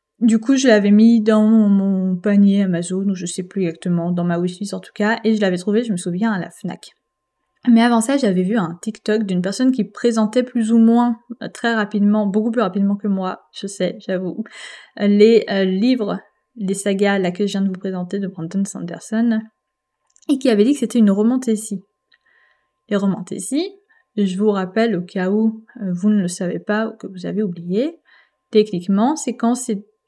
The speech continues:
la romance tient une part plus importante, une part très importante en tout cas, dans, euh, un monde fantasy,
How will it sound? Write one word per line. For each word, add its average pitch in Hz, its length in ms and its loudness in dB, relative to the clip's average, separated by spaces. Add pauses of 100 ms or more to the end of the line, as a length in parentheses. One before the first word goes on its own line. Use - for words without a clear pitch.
(140)
la 196 240 -2
romance 226 560 0 (100)
tient 247 420 -2
une 196 160 -2
part 240 220 -4
plus 226 200 -4
importante, - 720 -10 (760)
une 202 160 0
part 226 400 0
très 240 240 -2
importante 220 460 -6
en 190 80 -6
tout - 140 -16
cas, 254 280 -4 (340)
dans, 220 720 0
euh, 180 300 0 (600)
un 190 60 -4
monde 226 260 2
fantasy, 208 540 -4